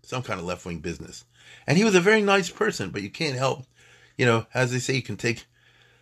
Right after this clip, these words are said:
Virginia out of Sa-, you can take Santa Claus out of Virginia. You can't take Virginia out of Santa Claus, you know.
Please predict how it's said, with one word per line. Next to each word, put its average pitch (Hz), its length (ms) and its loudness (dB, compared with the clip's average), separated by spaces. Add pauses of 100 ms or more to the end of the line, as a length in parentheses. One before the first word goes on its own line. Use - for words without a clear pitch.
(600)
Virginia 135 400 4
out 107 60 2
of 104 80 -2
Sa-, 139 160 -6 (260)
you 117 80 -10
can 113 120 -4
take 139 360 0 (300)
Santa 135 280 -4
Claus 117 220 -2
out 110 120 0
of 107 40 -6
Virginia. 120 320 0
You 98 80 -2
can't 120 180 -4
take 101 140 -6
Virginia 107 380 -4
out 98 80 -6
of 101 60 -8
Santa 156 220 -2
Claus, - 320 -12
you 110 100 -10
know. 92 200 -6